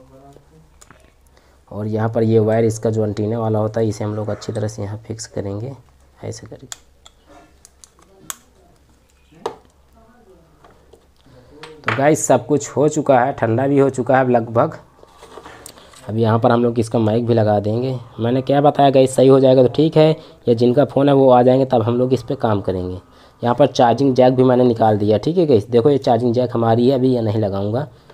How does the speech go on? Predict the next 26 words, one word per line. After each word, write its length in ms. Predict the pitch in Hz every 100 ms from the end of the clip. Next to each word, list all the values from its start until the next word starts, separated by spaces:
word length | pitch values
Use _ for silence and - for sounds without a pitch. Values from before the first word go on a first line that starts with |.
| - _
बात 220 | 110 110
लगा 220 | 107 98 95
दूंगा 220 | 92 92
नहीं। 140 | 92 101
अब 200 | 113 123
यहाँ 160 | 123 123
पर 160 | 127
देखो, 200 | 117 113
हम 160 | 117 117
लोग 140 | 113
ये 80 | 113
battery 300 | 107 101 139
लगाएंगे, 400 | 139 117 110 113
ये 160 | 110 117
मैंने 160 | 117
लगा 240 | 107 113 120
दिया। 200 | 127 131 - - _
Set 200 | - 113
को 140 | 117 110
on 180 | 120 139
करेंगे, 340 | 123 117 113 113
power 260 | 113 113
की 120 | 113
को 100 | 117 113
press 260 | - 131
करेंगे, 420 | - 110 107 127